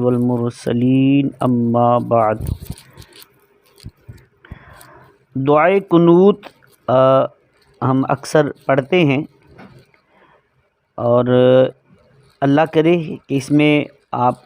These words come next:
गलती से बचते हों। आज मैं आपको ये पढ़ के भी सुनाता हूँ, इसका तर्जुमा भी अर्ज़ करता हूँ। तो अल्लाह करे ये तर्जुमा ज़हन नशीन हो ना, तो वारे न्यारे हो जाएं।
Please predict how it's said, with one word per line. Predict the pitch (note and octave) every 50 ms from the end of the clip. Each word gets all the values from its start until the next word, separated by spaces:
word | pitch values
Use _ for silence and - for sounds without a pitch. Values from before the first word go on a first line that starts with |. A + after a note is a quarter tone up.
| - C3+
गलती | B2 B2+ B2+ B2+ C3 B2+ - -
से | B2 - D3
बचते | C#3 C3 C3 B2+ - - - D#3 D#3+
हों। | D3 C#3 C3 C#3+ - - _ _ _ _ _ _ _ _ _ _ _ _ _ _ _ _ _ _ _ _ _ _ _ _ _ _ _ _ _ -
आज | C#3 C#3+ D3 D3
मैं | D3 E3 E3+
आपको | E3 D#3+ C#3+ - F3
ये | E3+ E3 E3
पढ़ | C#3+ D#3 D3 C#3+
के | C#3+ - F#3
भी | F#3 F#3 G3+
सुनाता | - - F#3 F3 E3+ E3 - F3
हूँ, | E3+
इसका | E3 D#3 - E3+ D#3
तर्जुमा | C#3+ - C#3 C3 C3 C#3 D3 D3 D3+
भी | D#3 F3 F#3+ G3 G3 F3 - - - _ -
अर्ज़ | - C#3 C#3 C3 -
करता | - C#3 B2+ - D#3+
हूँ। | D#3 D3 C3+ B2+ C3+ - _ _ _ _ _ - _ _ _ _ _ _ _ _ _ _ _ _ _ _ _ _ _ _ _
तो | - C#3+
अल्लाह | - D3+ D3 D3+ E3+ E3
करे | - F3+ F3 F3
ये | F#3 F#3 F3
तर्जुमा | - - D3+ C#3+ C#3+ D#3+ F#3 F#3+
ज़हन | F3+ D3 E3+ F3 F#3
नशीन | G3+ F3+ - F#3+ F#3+ G3
हो | F3+ D3+
ना, | D3+ E3+ F#3 F#3+ A3 - - D#3 - _ _ _ _ _ _ _ _ _ _ _ _ _
तो | - D3+ D3
वारे | C#3+ C3+ C3+ C#3 C#3+ E3 E3+
न्यारे | E3+ D#3 C#3+ C#3 C#3+
हो | D3 C#3+ B2
जाएं। | A2 G#2+ G#2+